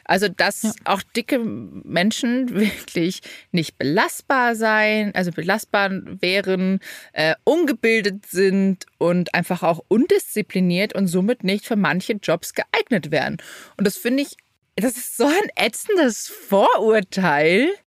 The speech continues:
Speaker 2: Das Ding ist, jetzt müssen wir kurz abgrenzen. Natürlich gibt es Menschen, die ein gewisses Gewicht haben, die wahrscheinlich wirklich spezielle Jobs ab, sagen wir mal, ich will jetzt nicht diskriminierend sein, aber wahrscheinlich so ab dreihundert Kilo kann man, können wir uns einig sein,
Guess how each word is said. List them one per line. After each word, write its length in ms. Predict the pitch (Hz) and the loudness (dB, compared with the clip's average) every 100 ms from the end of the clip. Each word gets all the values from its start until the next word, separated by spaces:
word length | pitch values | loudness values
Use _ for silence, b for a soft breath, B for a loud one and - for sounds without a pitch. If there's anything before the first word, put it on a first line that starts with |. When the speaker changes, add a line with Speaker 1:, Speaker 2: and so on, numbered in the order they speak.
| _ _ - | _ _ -10
Speaker 2:
Das 220 | 208 208 | -4 -4
Ding 160 | 117 294 | -2 0
ist, 240 | 277 294 | 0 0
jetzt 140 | 254 240 | 0 2
müssen 200 | 269 269 | 2 2
wir 60 | |
kurz 240 | 240 247 - | 0 -2 -2
abgrenzen. 640 | 214 - 180 175 - 185 - | -4 -2 0 0 0 -2 0
Natürlich 680 | 220 220 - 254 180 160 - | 0 2 2 2 2 0 -2
gibt 200 | 208 - | -2 2
es 340 | 214 214 - - _ | 2 2 -2 -16 _
Menschen, 480 | - 190 220 - 233 | 0 2 2 4 2
die 140 | 220 170 | 4 2
ein 100 | 180 | 2
gewisses 440 | 170 220 254 - | 2 0 0 -2
Gewicht 420 | 185 180 202 - | 0 0 0 -2
haben, 320 | 185 175 175 | 0 2 2
die 280 | 170 202 208 | 2 2 2
wahrscheinlich 520 | 190 175 190 185 185 | 0 0 0 0 0
wirklich 340 | 180 170 175 170 | -2 0 0 0
spezielle 420 | 190 - 185 185 | -4 -2 0 0
Jobs 300 | 165 175 - | 0 -2 -2
ab, 180 | 143 - - - _ - | -4 -4 -14 -20 _ -6
sagen 180 | 208 233 | 0 2
wir 80 | 240 | 4
mal, 240 | 220 202 208 B B | 4 2 -2 B B
ich 40 | - | 0
will 100 | 233 | 0
jetzt 100 | 247 | 2
nicht 160 | 226 | -2
diskriminierend 500 | 214 - 190 190 175 | -2 0 2 2 2
sein, 360 | 170 202 226 233 | 2 2 2 2
aber 100 | 190 | 2
wahrscheinlich 260 | 196 214 - | 2 0 0
so 60 | |
ab 120 | - - | -2 -2
dreihundert 360 | 208 220 202 | 0 2 0
Kilo 220 | - 220 | 2 0
kann 180 | 214 214 | 2 2
man, 160 | 214 196 | 4 4
können 180 | 247 220 | 4 4
wir 120 | 180 | 2
uns 100 | 175 | 0
einig 300 | 185 226 220 | 2 2 2
sein, 280 | 220 208 | 2 2